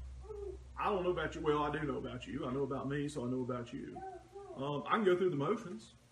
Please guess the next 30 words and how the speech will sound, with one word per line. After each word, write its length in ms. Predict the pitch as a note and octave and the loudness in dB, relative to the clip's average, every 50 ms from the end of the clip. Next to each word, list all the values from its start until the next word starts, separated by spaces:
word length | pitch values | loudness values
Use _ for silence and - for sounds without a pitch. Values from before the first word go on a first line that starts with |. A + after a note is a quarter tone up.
| - - - - - - - - - - - - - - | -20 -20 -20 -20 -20 -18 -12 -8 -8 -8 -8 -8 -4 -2
I 60 | - | 0
can, 140 | A3 G#3 C#3+ - - - - - - | 0 0 -2 -4 -8 -16 -20 -2 2
I 80 | - F#3 | 2 4
can 140 | - G3 E3+ | 4 2 0
show 440 | - - - F3+ E3 F#3+ F#3 F3 | 0 0 4 6 6 8 8 6
up. 280 | E3+ G3+ G#3 A3 - - - - - - - - - - - - - - | 6 4 2 0 -4 -6 -12 -20 -20 -20 -20 -20 -20 -20 -20 -20 -8 -2
I 60 | A#2+ | -2
can 100 | F#3 G#3+ | -2 0
kill 260 | - D#3 F3 F#3 G#3 | 4 4 6 6 6
an 120 | G#3 G3+ A3 | 6 4 4
animal 300 | B3 C4 B3 F#3+ D#3 - | 2 4 4 4 2 2
if 80 | - B2+ | 0 -2
I 80 | C3 | -2
have 200 | C#3 E3 A3 - - | 0 0 -2 -2 -2
to. 240 | C3 - - - A#2 - - - - - - - - - - - - - - | -2 -2 -2 -4 -8 -10 -14 -18 -20 -20 -20 -20 -20 -20 -20 -20 -20 -10 -4
Or 140 | - A#2 A#2+ | -2 0 0
I 20 | |
can 120 | A2 A#2 A2 | 0 -2 -4
sing 220 | - B2+ B2+ A#2 | -4 -2 -2 -2
a 40 | A#2 | -2
hymn. 320 | A#2 A#2+ A#2+ B2 - - - - - - - - - - - - - - - - - - - - - - - - - - - - - | 0 -2 -2 -2 -4 -6 -12 -16 -20 -20 -20 -18 -18 -18 -18 -18 -18 -16 -16 -14 -14 -14 -14 -14 -14 -16 -16 -16 -14 -12 -12 -10 -8
I 40 | - | -6
can 80 | C3+ - | -6 -4
follow 320 | - E3 - - - D3+ | -2 -2 0 0 2 4
the 80 | C#3+ C#3+ | 6 8
ritual 520 | C3+ C#3+ D3+ D#3 - - D3+ D3+ G4 A4+ A4 - - - - - - - - - - - - - - A#2 | 8 8 8 6 4 2 2 2 2 2 0 -2 -6 -8 -10 -12 -14 -14 -14 -14 -14 -14 -14 -14 -10 -6
or 180 | B2 B2 A#2+ B2 - - - - - - - - - - - | -6 -4 -4 -6 -8 -14 -20 -20 -20 -20 -20 -20 -20 -14 -8
repeat 300 | C3 B2+ B2 - C#3+ C#3 | -6 -6 -4 -2 0 2
a 40 | C3+ | 2
prayer. 500 | - - C3 B2+ B2+ C3 C#3 D#3+ E3+ - | 2 2 0 0 2 2 2 0 -2 -6